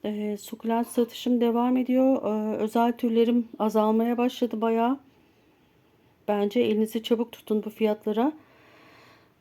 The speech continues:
E, piyasada bulmanız çok çok zor. Gerçekten fiyatlar o kadar fazla ki arkadaşlar. Kaçırmayın.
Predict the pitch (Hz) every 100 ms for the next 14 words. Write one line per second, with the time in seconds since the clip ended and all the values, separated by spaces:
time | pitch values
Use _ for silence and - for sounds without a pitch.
0 | - 220 233 233 247 240 226 233 262 240
1 | 226 226 233 254 - 233 - 220 - 208
2 | 202 202 214 220 226 220 208 220 226 220
3 | 220 220 233 226 226 233 226 220 247 247
4 | 233 214 220 214 208 - 202 196 - -
5 | - _ _ _ _ _ - - - -
6 | _ - - - - - _ - _ -
7 | - - _ _ _ _ _ _ _ _
8 | _ _ _ _ _ _ _ _ _ _
9 | _ - - 208 202 202 196 196